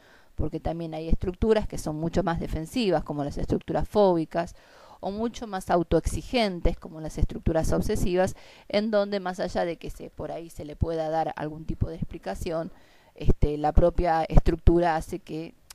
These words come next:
eh, la ansiedad igual no disminuya. Pero bueno, siempre es bueno intentarlo. Por otra parte también, siempre se generan aspectos de transferencia y contratransferencia,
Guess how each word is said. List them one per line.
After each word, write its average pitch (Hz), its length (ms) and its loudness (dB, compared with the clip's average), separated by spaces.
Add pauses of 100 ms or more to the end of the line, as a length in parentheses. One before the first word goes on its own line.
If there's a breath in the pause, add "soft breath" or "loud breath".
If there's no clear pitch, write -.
(100)
eh, 170 120 -12
la 160 120 -6
ansiedad 160 400 2
igual 160 360 2
no 160 240 -4
disminuya. 170 720 -6 (300 soft breath)
Pero 233 160 2
bueno, 190 240 0
siempre 202 300 0
es 196 60 0
bueno 185 220 -2
intentarlo. 165 720 -10 (440 soft breath)
Por 294 120 6
otra 320 220 2
parte 262 340 4
también, 190 580 2 (280)
siempre 233 320 2
se - 120 -4
generan 180 360 -4
aspectos 185 440 4
de 170 80 0
transferencia 175 840 0
y - 140 -10
contratransferencia, 165 1300 -2